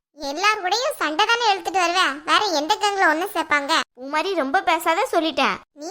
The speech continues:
Speaker 1: மட்டும் என் ஃப்ரெண்டு பேசிட்டே இருப்பியா? நான் ஒண்ணும் பேசக்கூடாதோ? உண்மையை தானே சொல்றேன். உண்மை சொன்னா கசக்க தான் செய்யும். இங்க பாரு, இனிமே அவன் அடிக்கடி இங்க வரதான் செய்வான்.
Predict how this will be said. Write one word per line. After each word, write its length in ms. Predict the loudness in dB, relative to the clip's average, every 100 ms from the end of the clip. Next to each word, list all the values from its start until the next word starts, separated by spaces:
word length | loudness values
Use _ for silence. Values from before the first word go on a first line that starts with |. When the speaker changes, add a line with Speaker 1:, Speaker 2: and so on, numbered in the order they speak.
| -4
Speaker 1:
மட்டும் 220 | -4 -4
என் 100 | -4
ஃப்ரெண்டு 240 | -2 -2 2
பேசிட்டே 320 | 0 0 0 -2
இருப்பியா? 300 | 0 0 2 2 4
நான் 200 | 4 4
ஒண்ணும் 220 | 0 0
பேசக்கூடாதோ? 540 | 0 -2 0 0 2 2 2 -4 _ -8
உண்மையை 260 | -2 0 2
தானே 160 | 0 0
சொல்றேன். 340 | -2 2 2 0 -4 -20 -10
உண்மை 200 | -6 -4 -2
சொன்னா 180 | 0 0 -2
கசக்க 240 | -2 -2 0
தான் 140 | 0 -2
செய்யும். 340 | -6 -4 -6 -8 -20 -10
இங்க 120 | -6 0
பாரு, 280 | 2 2 0 -6 -10 -6
இனிமே 200 | -2 0
அவன் 200 | 4 4
அடிக்கடி 300 | 2 -2 -4 -2
இங்க 160 | -2 0
வரதான் 340 | 0 0 -2
செய்வான். 300 | -4 -4 -4